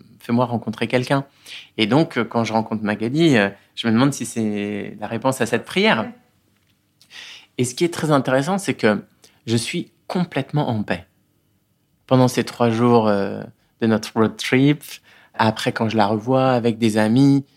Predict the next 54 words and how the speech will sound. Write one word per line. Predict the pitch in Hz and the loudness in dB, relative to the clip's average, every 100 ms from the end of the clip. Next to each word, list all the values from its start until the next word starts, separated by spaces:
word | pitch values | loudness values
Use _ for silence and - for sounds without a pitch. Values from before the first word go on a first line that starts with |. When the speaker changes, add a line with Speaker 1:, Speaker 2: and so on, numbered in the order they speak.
| _ _ _ | _ _ _
Speaker 1:
l'évidence | 139 131 139 131 135 - | -2 0 2 2 0 0
monte | 143 147 | 0 0
peu | - 135 | 2 2
à | 117 | 4
peu. | - 98 _ _ _ _ - - - _ | -2 -8 _ _ _ _ -20 -20 -20 _
Simplement, | - - 113 117 123 160 | -4 0 0 2 4 4
je | 120 | 4
me | 104 | 0
dis, « | 117 156 | 2 2
Voilà, | 127 113 139 | 4 4 4
je | 139 | 2
suis | - | -4
fait | - 147 | -4 -4
pour | 135 107 | -2 -6
être | - | -6
prêtre, | - 160 - | -8 -8 -6
en | |
fait. | 107 107 110 | -8 -8 -10
C'est | 110 | -6
ma | 113 | -6
vocation, | 113 117 - 143 - 175 | -6 -10 -10 -16 -12 -12
c'est | 123 107 | -10 -8
mon | 104 95 | -6 -4
appel. » | 98 139 165 165 - _ _ | -4 -2 -2 -2 -10 _ _
Et | |
Magali | 107 107 104 127 | 0 2 2 4
me | 139 107 | 2 0
dit, « | 147 | -2
T'es | - | -8
fait | - 160 | -6 -6
pour | 165 - | -6 -12
ça, | - 175 160 | -8 -8 -8
c'est, | - 87 92 - 78 73 _ _ | -8 -8 -8 -10 -14 -16 _ _
c'est, | - 73 | -12 -12
ça | - - | -10 -14
te | - | 0
colle | 131 117 | 4 6
à | |
la | 101 95 | 4 2
peau, | - 135 151 147 | 0 -2 2 4
euh, | 104 98 95 | 4 2 -4
tu | 87 - | -10 -14
fais | - | -10
des | 82 | -8
merveilles | 92 87 104 123 147 | -8 -8 -4 -2 -2
et | |
c'est | 92 80 | -6 -10
bien, | 95 120 | -8 -6
euh, | 151 165 156 107 101 - | -4 -4 -4 -6 -8 -14
tu | - | -20
prêches, | _ 113 131 139 - | _ -4 -4 -4 -8
et | 92 | -12
cetera. » | - - - - 127 | -18 -20 -14 -8 -8
Bon. | - | -8